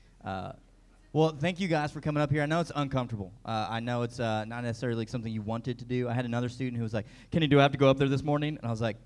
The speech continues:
"Do you want to?" No. So, sh-, she's not up here, but, um, I, I, I wanna pray for us. Yeah. <laughs> I didn't even say your name, okay?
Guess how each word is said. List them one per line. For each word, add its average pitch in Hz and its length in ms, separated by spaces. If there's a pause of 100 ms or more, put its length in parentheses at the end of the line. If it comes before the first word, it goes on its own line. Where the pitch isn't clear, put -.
(260)
"Do 107 100
you 104 140
want 110 260
to?" 151 280 (1200)
No. 113 180 (840)
So, 98 240 (160)
sh-, - 80 (240)
she's - 180
not 110 140
up 101 120
here, 98 120
but, 101 240 (520)
um, 101 400 (220)
I, 135 80
I, 156 320
I 151 60
wanna 170 160
pray 160 240
for 147 320
us. 160 320
Yeah. 135 140 (260)
<laughs> - 280
I 160 100
didn't 254 100
even 233 100
say 202 160
your 165 140
name, 135 360
okay? 127 360